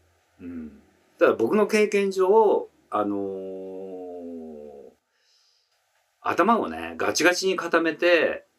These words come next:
えー、撮影に臨んでいくと、どうしてもね、あの、なんていうんですかね、思った通りにならない場合、ケース、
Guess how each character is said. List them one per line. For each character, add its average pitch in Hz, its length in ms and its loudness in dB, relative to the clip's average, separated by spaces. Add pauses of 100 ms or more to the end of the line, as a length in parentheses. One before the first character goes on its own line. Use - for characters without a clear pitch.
(200)
え 92 300 0
ー、 - 20 -4
撮 104 360 0
影 131 120 8
に 127 120 0
臨 117 360 2
ん 113 40 2
で 107 140 2
い 104 60 -2
く - 100 -16
と、 110 580 4
ど 190 140 6
う 254 60 0
し - 80 -4
て - 80 2
も 80 160 -4
ね、 80 300 -10 (440)
あ 90 140 -8
の、 80 260 -12 (1120)
な 98 120 -6
ん 107 60 -8
て - 60 -18
い - 40 -16
う - 20 -20
ん - 20 -20
で - 20 -16
す - 60 -14
か - 100 -20
ね、 - 180 -20 (1160)
思 208 200 6
っ 240 180 -4
た 143 140 6
通 127 400 6
り 104 100 0
に 82 380 -8 (680)
な 120 300 -2
ら 190 140 6
な 156 160 4
い 95 160 -8 (100)
場 98 240 2
合、 92 40 -2 (280)
ケ 147 200 6
ー 123 60 6
ス、 - 340 -10